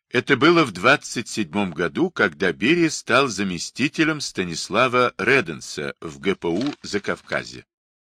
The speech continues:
Ершов добился перевода в Москву,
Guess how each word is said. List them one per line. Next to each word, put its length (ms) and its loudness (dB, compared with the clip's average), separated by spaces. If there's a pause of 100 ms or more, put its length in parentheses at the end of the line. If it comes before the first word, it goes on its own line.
(1400)
Ершов 420 4
добился 560 4
перевода 640 4
в 100 -10
Москву, 680 -2